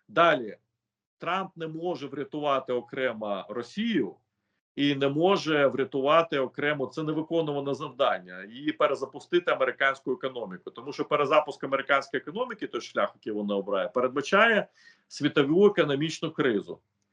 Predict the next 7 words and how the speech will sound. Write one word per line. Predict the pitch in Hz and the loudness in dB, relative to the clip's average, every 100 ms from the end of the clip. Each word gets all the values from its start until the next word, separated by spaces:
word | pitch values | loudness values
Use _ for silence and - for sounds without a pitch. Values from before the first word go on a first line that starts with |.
| _ _ - | _ _ 0
яка | 151 196 180 | 6 6 6
передбачає | - 156 135 170 - 214 247 214 160 | 2 0 0 -2 2 2 4 2 0
автоматичне | 156 165 147 135 208 196 185 | -6 -6 -8 -6 -8 -6 -6
падіння | - 139 110 180 175 | -4 -6 -4 -4 -4
ціни | 160 147 135 160 | -4 -8 -12 -4
на | 151 | -2
нафту. | 147 135 107 - | 2 2 2 -6